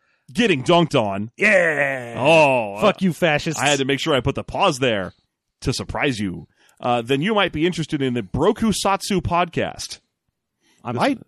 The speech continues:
Speaker 1: it's a par-, uh, portmanteau of bro and tokusatsu. Uh, with Sam as the relative newcomer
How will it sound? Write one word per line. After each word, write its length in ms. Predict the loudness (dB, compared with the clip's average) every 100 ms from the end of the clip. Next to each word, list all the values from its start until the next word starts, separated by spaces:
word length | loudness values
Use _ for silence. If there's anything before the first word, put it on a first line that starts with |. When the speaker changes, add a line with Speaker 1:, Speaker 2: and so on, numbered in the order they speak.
| -12
Speaker 1:
it's 100 | -10
a 60 |
par-, 240 | -4 -2 0
uh, 120 | 0
portmanteau 600 | 0 -2 -2 -2 0 0
of 160 | -2 -2
bro 320 | 0 2 0
and 140 | -2
tokusatsu. 720 | -4 -4 -4 -4 -4 -6 -10 _ _ _ _ -20 -20 _ _ -6
Uh, 300 | 0 0 0
with 220 | 0 -2
Sam 320 | -2 -4 -2 -2
as 80 |
the 80 | -2
relative 340 | 0 2 0 -2
newcomer 400 | -2 -2 -4